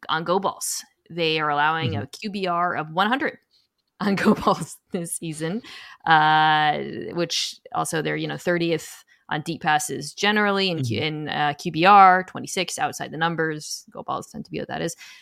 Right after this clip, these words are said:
Speaker 1: Um, the Eagles' de-, offense is really erratic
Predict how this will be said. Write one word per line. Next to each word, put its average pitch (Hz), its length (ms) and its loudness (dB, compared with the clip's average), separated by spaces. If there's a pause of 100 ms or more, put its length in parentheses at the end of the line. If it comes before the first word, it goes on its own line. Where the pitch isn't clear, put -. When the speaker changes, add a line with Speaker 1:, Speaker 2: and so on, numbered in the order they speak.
(360)
Speaker 1:
Um, 156 680 2 (400)
the 175 100 -2
Eagles' 208 260 4
de-, - 100 -4
offense - 760 0 (300)
is 143 220 -12
really 185 460 6
erratic 151 520 4